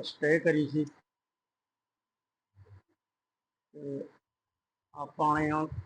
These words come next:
ਗੱਡੀ ਖੜੀ ਆ ਤਿਆਰ, ਸਮਾਨ ਆਪਾਂ ਨੇ ਸੈੱਟ ਕਰਕੇ ਲੋਡ ਕਰ ਲਿਆ,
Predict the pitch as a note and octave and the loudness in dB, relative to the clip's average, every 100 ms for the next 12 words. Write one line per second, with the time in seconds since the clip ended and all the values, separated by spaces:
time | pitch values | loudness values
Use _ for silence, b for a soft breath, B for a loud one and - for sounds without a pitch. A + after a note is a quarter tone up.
0 | - - - C3+ B2 D3 C3+ D3+ D#3 F3+ | -12 -10 -2 0 2 2 4 4 8 8
1 | F3 D3 B2 B2+ C3+ C#3+ - - _ B2 | 6 4 6 8 8 6 0 -16 _ -8
2 | B2 B2+ C3+ C#3 C#3 C#3+ C3 C3+ C3 - | -2 0 2 0 0 2 2 0 -4 -10
3 | _ _ - A#2 C#3+ B2+ C3 A2 C3+ A#2+ | _ _ -18 -10 -6 -2 -2 -2 -4 -2
4 | B2+ C#3+ D3 C#3+ C#3 C#3+ C3+ | 0 0 4 4 6 4 2